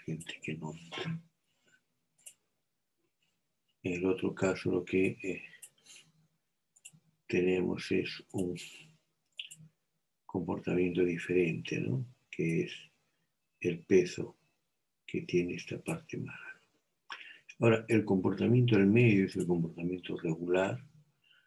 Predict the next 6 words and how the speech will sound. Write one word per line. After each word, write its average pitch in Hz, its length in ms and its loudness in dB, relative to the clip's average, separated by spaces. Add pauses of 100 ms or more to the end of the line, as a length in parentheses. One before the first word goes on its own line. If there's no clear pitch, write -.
(320)
¿verdad? 87 460 -2 (220)
Este 90 240 -4
es 92 60 -8
el - 100 -6
comportamiento - 1000 -6 (420)
regular. 90 560 -4